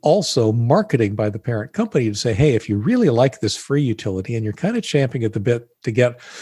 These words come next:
those features that aren't included, sure, you can upgrade for a few bucks and then you'll get support, you'll get this feature, you'll get that feature." In a lot of ways, free can simply be that, mar-, a form of marketing.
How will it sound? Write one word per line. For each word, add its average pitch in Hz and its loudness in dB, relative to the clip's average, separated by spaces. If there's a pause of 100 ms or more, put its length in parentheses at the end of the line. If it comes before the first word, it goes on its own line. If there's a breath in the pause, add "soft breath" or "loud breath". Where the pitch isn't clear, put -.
(260 loud breath)
those 113 4 (340)
features 147 0
that 113 -2
aren't 185 2
included, 104 -4 (320)
sure, - 0
you 135 0
can 170 2
upgrade 131 0
for 120 -4
a 107 -2
few 120 -2
bucks 127 -2
and 101 -4
then 113 0
you'll 107 -2
get 95 -6
support, 147 2
you'll 92 -2
get - -6
this 135 2
feature, 120 -2
you'll 104 0
get 95 -2
that 110 0
feature." 101 0 (720 loud breath)
In 143 2
a 147 4
lot 165 4
of 160 4
ways, 135 2 (160)
free 123 -4
can 123 -6
simply 120 -6
be 117 -2
that, 113 -2 (400)
mar-, 117 0
a 123 0
form 123 -2
of 107 -6
marketing. 107 -8